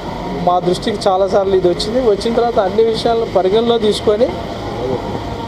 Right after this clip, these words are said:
దర్శనం లేని వాళ్ళకి, దర్శనం చేసుకోకుండా కేవలం లడ్లు మాత్రమే కొనుక్కొని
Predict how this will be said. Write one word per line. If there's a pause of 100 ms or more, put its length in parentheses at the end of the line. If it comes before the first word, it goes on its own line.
(120)
దర్శనం
లేని
వాళ్ళకి, (720)
దర్శనం
చేసుకోకుండా (140)
కేవలం
లడ్లు
మాత్రమే
కొనుక్కొని